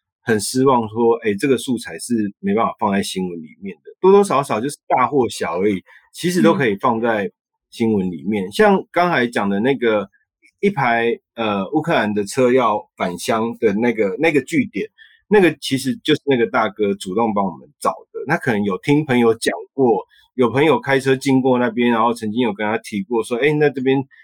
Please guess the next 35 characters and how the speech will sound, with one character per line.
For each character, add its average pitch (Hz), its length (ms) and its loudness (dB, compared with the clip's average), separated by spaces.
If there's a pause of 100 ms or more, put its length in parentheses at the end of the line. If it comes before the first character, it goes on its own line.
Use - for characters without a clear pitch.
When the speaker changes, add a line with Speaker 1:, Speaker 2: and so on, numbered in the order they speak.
(120)
Speaker 1:
就 165 100 0
是 156 140 2
有 120 80 4
这 170 120 2
么 131 120 2
多 117 220 2
的 107 60 0
车 104 440 -2
排 110 160 -2
班， 117 360 0
然 104 140 0
后 123 140 2
等 98 180 -4 (120)
着 92 260 -4 (540)
放 117 200 0
行 87 320 -10
才 104 160 -8
能 107 160 -2
够 117 160 2
通 107 280 -4
关 104 200 -2
回 101 160 -2
乌 98 180 -4
克 113 160 0
兰。” 90 120 -4 (400)
那 139 240 -2
在 127 420 0 (380)
波 151 140 8
兰 131 240 0
边 135 200 2
境 135 240 2
位 131 200 4
置， 101 200 -10
这 143 120 -2
个， 113 140 -2